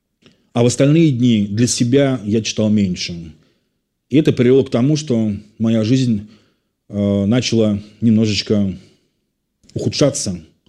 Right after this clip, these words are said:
В ней стало меньше порядка. Э, в ней стало меньше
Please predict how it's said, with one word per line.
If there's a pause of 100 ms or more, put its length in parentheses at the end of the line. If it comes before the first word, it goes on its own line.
(460)
В
ней
стало
меньше
порядка. (840)
Э,
в
ней
стало
меньше